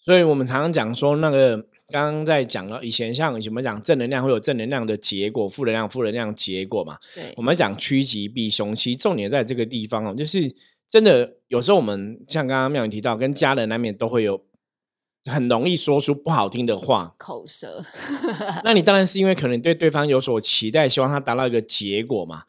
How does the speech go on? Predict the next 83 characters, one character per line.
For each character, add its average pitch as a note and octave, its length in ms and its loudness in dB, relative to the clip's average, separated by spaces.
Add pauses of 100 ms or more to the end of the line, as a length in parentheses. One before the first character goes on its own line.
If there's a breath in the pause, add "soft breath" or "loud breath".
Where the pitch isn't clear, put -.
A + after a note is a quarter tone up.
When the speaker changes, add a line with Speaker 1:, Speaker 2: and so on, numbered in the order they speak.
Speaker 2:
对。 D3+ 200 -14
Speaker 1:
可 D3 120 4
是 F#3 40 6
基 A#3+ 120 0
本 D#3+ 100 4
上 C#3 320 2
那 G3 100 0
个 D#3 120 4
东 C#3 180 4
西 C#3+ 180 2
都 C#3+ 160 2
是 C#3 140 0
一 B2+ 80 2
种 G2 160 -4
负 A#2+ 240 -4
能 F#2+ 180 -4
量 G2 240 -4
哦。 F#2 260 -6
我 E3+ 60 2
想 A#2 220 0
大 C3+ 160 0
家 B2+ 180 -2
在 B2 220 0
跟 A#2+ 220 -2
家 B2+ 220 -2
人 A2 200 -2
相 A#2+ 240 -2
处 A2 140 -6
互 A#2+ 180 -10
动 A2 180 -4
过 A2+ 200 0
程 G2 200 -6
中， G#2 240 -4 (480 soft breath)
应 E3+ 80 -4
该 F#3+ 140 4
多 F3+ 220 2
少 G#2+ 160 0
都 B2+ 160 2
会 C3+ 80 2
有 G#2+ 120 4
这 B2+ 120 -2
种 F#2+ 160 -4
经 C#3+ 320 -2
验 B2 280 2
啦 E2 140 -10
吼， F#2+ 320 -8
就 D3 100 2
会 D3 120 8
跟 C#3 160 2
家 C#3 140 2
人 C3 60 0
讲 A2 140 -4
话， A#2+ 80 -2
如 C#3 80 2
果 A#2 100 2
不 C3 140 -6
好 A2+ 180 0
听 B2 140 -6
或 C#3 100 0
怎 A2 120 -6
么 G#2 80 -8
样， A2 280 -4
你 A2 60 -6
其 B2+ 160 -2
实 B2 60 -4
都 C#3+ 80 4
会 C3+ 260 2 (140)
觉 A#2 120 0
得 A#2 220 -2
啊 C3+ 80 2
长 A#2+ 240 -4
啊 G#2 160 -4
烦 G2+ 420 -4
啊 A2+ 160 -2
吼， A2 200 -4
那 D#3 160 0
久 A#2 240 0
了 G#2+ 100 -2
久 A2 220 -2
之 A#2+ 100 -4
就 C#3 160 2
变 C3 160 0
成， G#2+ 320 -4